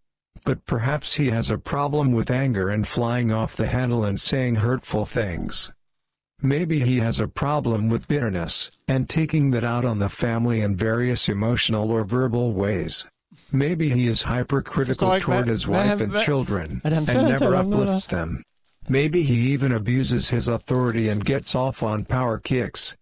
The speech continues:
Speaker 1: and trying to humiliate his wife or children by various unreasonable demands. Maybe he isolates his family not for their protection but to project his power over them. There could be a myriad of ways that a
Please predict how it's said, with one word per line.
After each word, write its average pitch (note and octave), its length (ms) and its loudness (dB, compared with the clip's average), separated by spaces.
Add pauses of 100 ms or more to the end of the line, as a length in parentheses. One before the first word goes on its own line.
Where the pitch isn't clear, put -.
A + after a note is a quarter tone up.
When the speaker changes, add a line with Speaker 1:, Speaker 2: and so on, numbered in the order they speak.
(160)
Speaker 1:
and B2+ 160 0
trying D3+ 360 0
to D#3+ 140 0
humiliate A#2 720 2
his A2+ 200 0
wife A#2+ 400 -2
or G#2 100 0
children A#2+ 560 2
by G#2 200 -2
various B2 500 0
unreasonable A#2 760 2
demands. G2 680 -2 (460)
Maybe D3+ 380 0
he C3 200 2 (180)
isolates A2+ 560 0
his G#2 220 0
family A2+ 420 0
not A#2 280 0
for - 160 -4
their A2 180 0
protection G#2 760 -2
but G#2 180 -2
to C3 120 0
project C#3 480 -2
his B2 220 -2
power B2 520 -2
over A2+ 280 0
them. - 360 -6 (420)
There C3+ 180 2
could C3 220 -4
be A2+ 180 0
a G#2 40 0
myriad B2 500 2
of G#2+ 140 0
ways A#2+ 600 0 (180)
that B2+ 140 0
a A#2 80 0